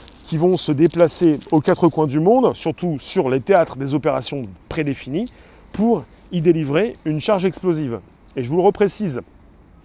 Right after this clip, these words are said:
il ne suffit qu'une décision politique pour que toute la suite logique, euh, des exécutions,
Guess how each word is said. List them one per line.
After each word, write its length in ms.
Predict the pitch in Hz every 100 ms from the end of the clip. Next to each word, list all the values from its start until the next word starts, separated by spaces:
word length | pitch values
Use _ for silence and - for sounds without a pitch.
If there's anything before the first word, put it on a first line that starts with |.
| -
il 100 | 139
ne 80 | 170
suffit 400 | - 180 - 202
qu'une 220 | - 151
décision 420 | 170 196 202 185
politique 560 | 170 175 160 139 113 - - - - -
pour 160 | 165 160
que 100 | 151
toute 260 | - 240
la 120 | 202
suite 440 | 180 - 175 - - - - -
logique, 580 | - 175 175 185 147 - - - - -
euh, 160 | 127 131
des 260 | 123 165
exécutions, 640 | 180 160 165 190 - 180